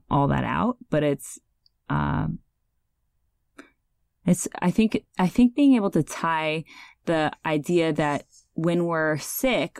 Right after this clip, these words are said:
or we have dis-ease in the body, we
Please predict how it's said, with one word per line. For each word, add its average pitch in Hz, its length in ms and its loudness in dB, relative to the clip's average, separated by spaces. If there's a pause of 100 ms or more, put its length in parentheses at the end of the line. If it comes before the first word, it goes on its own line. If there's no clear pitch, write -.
or 156 100 0
we 151 120 2
have 147 260 -2
dis-ease 170 760 0
in 151 120 6
the 147 80 8
body, 151 600 0 (440)
we 165 640 4